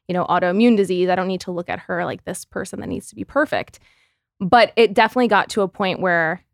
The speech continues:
I was like, "Okay, I don't feel like I'm practicing what I preach and there's something wrong here." And that's when I started seeing my doctor, Doctor Gabrielle Lyon, who you guys have had on the show. And she was like, "Listen, like, you, I know you're doing everything right. You're taking all your herbs. Like,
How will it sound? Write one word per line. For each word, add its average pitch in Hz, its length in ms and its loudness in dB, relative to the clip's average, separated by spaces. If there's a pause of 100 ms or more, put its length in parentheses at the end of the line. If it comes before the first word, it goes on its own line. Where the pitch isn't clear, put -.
(140)
I 190 100 4
was 185 160 -2
like, 185 140 -2
"Okay, 165 260 -4
I 170 80 -2
don't 196 240 -6
feel 196 140 -2
like 180 160 -4
I'm 170 120 -4
practicing 180 600 -8
what 175 80 -6
I 160 100 -6
preach 233 320 -2
and 196 100 -4
there's 180 160 -4
something 180 440 -8
wrong 180 320 -6
here." - 340 -16
And 214 120 0
that's 202 160 2
when 233 80 -2
I 226 60 0
started 208 300 -2
seeing 190 260 -4
my 175 400 -6
doctor, 180 320 -4
Doctor 185 280 -8
Gabrielle 185 400 -6
Lyon, 185 420 -2
who 226 160 -2
you 190 140 -2
guys 190 160 -2
have 190 80 -10
had 175 160 -4
on 156 80 -8
the 196 80 -6
show. 170 340 -6 (1200)
And 214 160 0
she 220 160 -2
was 196 160 0
like, 196 180 0
"Listen, 233 480 -2
like, 180 240 -4
you, 196 580 -2
I 202 100 0
know 196 100 0
you're 254 180 2
doing 262 320 0
everything 269 380 -2
right. 240 220 2
You're 202 120 -2
taking 214 460 -4
all 247 100 2
your 262 240 -2
herbs. 214 540 0
Like, 185 240 -6